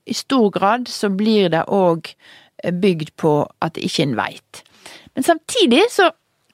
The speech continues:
så er det jo forskjeller inn i lokalmiljøet. Altså, jeg hadde jo, jeg, jeg opplevde når jeg var voksen,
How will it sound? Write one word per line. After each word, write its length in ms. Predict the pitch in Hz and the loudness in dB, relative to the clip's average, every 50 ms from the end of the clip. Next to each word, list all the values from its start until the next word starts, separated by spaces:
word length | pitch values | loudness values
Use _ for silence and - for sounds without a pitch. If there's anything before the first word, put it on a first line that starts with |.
| _ _ | _ _
så 420 | - - 330 330 320 311 302 247 - _ _ 214 - _ _ | -6 0 2 4 4 4 2 -2 -6 _ _ -20 -20 _ _
er 240 | - - 339 392 330 | -4 0 0 2 4
det 60 | 220 | 4
jo 100 | 240 320 | 4 2
forskjeller 500 | - - - 392 - - - 285 233 226 - | 2 0 -2 -2 0 -2 -2 0 0 0 0
inn 220 | 277 320 330 311 277 | 0 -2 0 0 2
i 60 | 220 | 2
lokalmiljøet. 640 | 208 214 - - 269 262 233 196 190 190 208 220 240 | 0 0 0 0 0 0 0 -2 -2 0 0 0 0
Altså, 160 | 247 - - | 0 0 2
jeg 160 | 330 311 226 | 2 2 0
hadde 320 | - 190 214 247 370 370 330 | 0 -2 -2 0 2 2 4
jo, 280 | 285 247 233 220 208 - _ _ _ _ _ _ _ _ _ _ _ _ _ _ _ - _ _ - - _ _ _ - | 4 4 4 2 0 -4 _ _ _ _ _ _ _ _ _ _ _ _ _ _ _ -20 _ _ -20 -20 _ _ _ -2
jeg, 160 | 294 285 - - | 0 0 0 2
jeg 140 | 302 330 247 - - | 0 0 0 2 0
opplevde 500 | 392 - _ _ - 247 185 170 180 196 | 0 -2 _ _ -2 0 0 0 2 2
når 80 | 214 220 | 2 2
jeg 100 | 214 208 | 2 2
var 120 | 247 320 | 0 -2
voksen, 460 | - - - - - - - 208 277 | -2 -4 -10 -10 -8 -4 -2 -2 -2